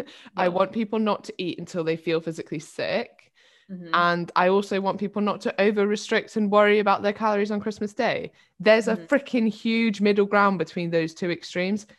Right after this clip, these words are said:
Speaker 1: That's where we want you, somewhere there. Perfect. Great. But obviously it's fitness, so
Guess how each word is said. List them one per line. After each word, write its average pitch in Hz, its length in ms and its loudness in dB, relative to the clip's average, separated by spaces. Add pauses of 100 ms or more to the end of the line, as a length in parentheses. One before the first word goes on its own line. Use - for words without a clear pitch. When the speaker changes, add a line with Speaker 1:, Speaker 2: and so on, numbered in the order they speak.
(120)
Speaker 1:
That's - 260 2
where 170 100 0
we 165 120 -2
want 160 180 -2
you, 147 160 -6
somewhere 160 380 -2
there. 147 320 -2 (100)
Perfect. - 640 -6 (200)
Great. 120 340 -6 (500)
But - 100 -2
obviously 226 540 4
it's - 160 0
fitness, 156 480 2
so 170 100 0